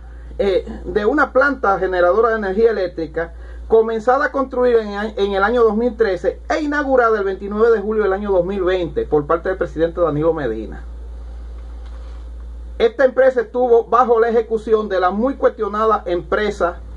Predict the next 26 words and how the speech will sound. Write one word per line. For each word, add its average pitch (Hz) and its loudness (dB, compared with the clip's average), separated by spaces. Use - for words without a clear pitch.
Odebrecht 190 0
de 170 2
Brasil, 165 -2
y 330 2
la 285 0
tecnología 247 2
de 185 2
esta 226 0
planta 220 0
de 175 2
generación 170 -2
eléctrica 151 -2
es, 214 2
se, 190 0
se, - -2
se 196 -2
presume 208 -2
que 180 2
viene 208 -2
desde 165 0
China, 123 -8
ya 226 2
que 233 2
la 185 2
misma 226 -2
acciona 226 2